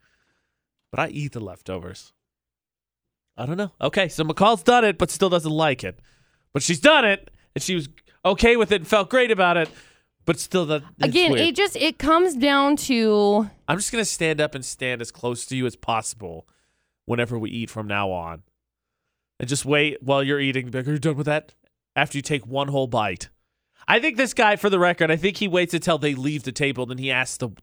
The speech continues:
Speaker 1: the serving staff if he can have that. Just for the record.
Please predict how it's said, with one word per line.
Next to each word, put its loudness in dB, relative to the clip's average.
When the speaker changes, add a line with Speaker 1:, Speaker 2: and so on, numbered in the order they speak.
Speaker 1:
the -4
serving -2
staff -2
if -6
he -2
can -4
have 0
that. -4
Just -12
for -6
the -4
record. -6